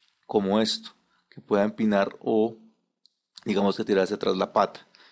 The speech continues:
Eso es interesante mantene-, mantenerlo en términos de, de, de imagen o de movimiento. Para eso vamos a seleccionar el I K y vamos a eliminar el point constraint de ese I K. Posteriormente copiamos, agrupamos sobre sí mismo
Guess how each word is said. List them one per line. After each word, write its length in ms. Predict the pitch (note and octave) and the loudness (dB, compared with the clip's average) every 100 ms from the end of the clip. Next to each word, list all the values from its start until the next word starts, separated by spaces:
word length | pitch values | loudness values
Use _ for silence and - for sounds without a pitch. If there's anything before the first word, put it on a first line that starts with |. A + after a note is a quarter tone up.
| _ | _
Eso 140 | A2+ A2 | -8 -4
es 60 | |
interesante 480 | A#2 A2 G#2 G2 F2 | -4 0 0 0 0
mantene-, 360 | G#2+ G2+ G#2 A2+ | 0 2 -2 -2
mantenerlo 480 | A#2 F#2+ F#2+ F#2 F#2+ | -2 -2 0 0 -2
en 80 | G2 | -2
términos 340 | F#2+ F#2+ F#2+ | -2 0 -2
de, 200 | F#2+ F#2+ | -2 -4
de, 260 | - G2 - | -2 -4 -2
de 80 | G2+ | -2
imagen 480 | G2 G2 G#2 A#2 | 0 0 0 -2
o 100 | A#2+ | -2
de 60 | G2+ | -2
movimiento. 560 | F#2+ F2+ G2+ G2 E2+ - _ - - | -2 0 0 0 -2 -16 _ -20 -14
Para 160 | A2+ A2 | 0 2
eso 140 | A2 | 4
vamos 160 | C3+ C#3 | 4 4
a 40 | |
seleccionar 320 | A#2+ A2+ G#2 | 2 0 2
el 100 | A2 | 2
I 60 | A#2+ | 0
K 360 | - A#2 C3+ - - _ | 0 0 -2 -10 -20 _
y 120 | - | 2
vamos 240 | B2 B2 C3 | 4 4 2
a 40 | |
eliminar 480 | B2 A#2+ A#2 A2+ A2+ | 0 0 2 2 2
el 120 | C3+ A#2 | -2 -2
point 320 | B2 A2+ G#2+ | 2 2 2
constraint 520 | A2 G#2 - G#2+ A2+ | -2 -2 -2 -2 0
de 100 | G#2 | -2
ese 180 | F2+ G2 | -2 -6
I 100 | F2+ | -6
K. 220 | - F#2+ - _ _ - _ | -6 -8 -10 _ _ -20 _
Posteriormente 720 | - - G2 F#2+ G2 F2 G#2+ - - | -14 -4 0 0 0 0 -2 -2 -16
copiamos, 760 | - A2 - G#2+ A2 D#3+ - - _ _ _ _ | -10 -6 0 0 0 -4 -8 -20 _ _ _ _
agrupamos 720 | - A2 G#2+ G#2+ - B2 D#3 | -2 0 0 0 0 0 0
sobre 240 | D3 C3+ A#2+ | 0 0 0
sí 160 | C3 | -2
mismo 480 | B2+ A2+ F#2+ G#2 C#3 | -2 -2 -2 -6 -10